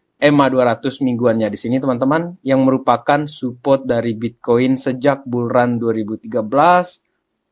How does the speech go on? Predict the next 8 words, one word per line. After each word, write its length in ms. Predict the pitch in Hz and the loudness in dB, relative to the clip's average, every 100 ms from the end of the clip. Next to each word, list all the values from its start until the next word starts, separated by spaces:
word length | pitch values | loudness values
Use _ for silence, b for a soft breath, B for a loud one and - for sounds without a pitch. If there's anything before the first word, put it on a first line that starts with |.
| _ _ _ | _ _ _
dua 320 | 127 175 190 | 0 4 6
ribu 200 | 156 139 | 4 2
lima 240 | 139 131 120 | 2 2 2
belas 240 | 127 123 | 2 0
enam 200 | 123 117 | -2 -2
belas, 480 | 117 165 175 175 - - | 2 4 4 0 -8 -12
dua 440 | 131 139 131 123 | -2 2 2 2
ribu 560 | 123 117 123 120 117 107 | 0 -2 -4 -4 -4 -8